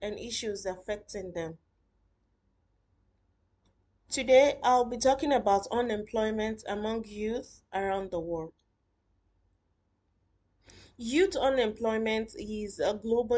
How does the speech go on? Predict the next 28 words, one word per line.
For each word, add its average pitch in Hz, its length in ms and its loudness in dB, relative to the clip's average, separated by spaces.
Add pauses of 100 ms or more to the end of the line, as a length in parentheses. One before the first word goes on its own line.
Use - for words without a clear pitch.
(100)
issue 214 420 -4
with 196 460 -8
varying 233 640 0
levels 202 640 0
of 185 220 -2 (340)
how 247 300 2
severe 214 640 0
it - 200 -10
is 214 360 -6
across 208 520 -6
countries. 180 800 -8 (960)
The 247 80 -2
causes 330 480 2
of 202 220 2
youth 240 420 -8
unemployment 202 880 -2
also 247 460 0
vary 214 500 0 (320)
from 196 300 -2
one 208 260 2
country 202 420 -4 (120)
to 196 100 -4
another, 180 600 0 (440)
and 208 180 0
so 226 300 4
do 196 180 0
the 185 120 -4
solutions. 175 880 -4